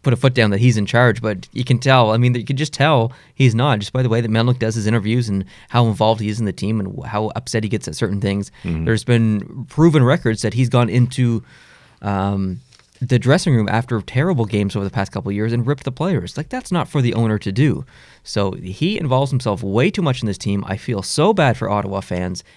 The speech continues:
Speaker 1: and the city in general. Get Melnyk out. Hashtag get Melnyk out. He has to go. I've been saying this for th-, probably eighteen months now.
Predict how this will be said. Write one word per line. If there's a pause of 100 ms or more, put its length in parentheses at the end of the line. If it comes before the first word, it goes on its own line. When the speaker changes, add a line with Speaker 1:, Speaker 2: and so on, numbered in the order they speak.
Speaker 1:
and
the
city
in
general. (680)
Get
Melnyk
out. (380)
Hashtag
get
Melnyk
out. (140)
He
has
to
go.
I've
been
saying
this
for
th-, (1300)
probably
eighteen
months
now.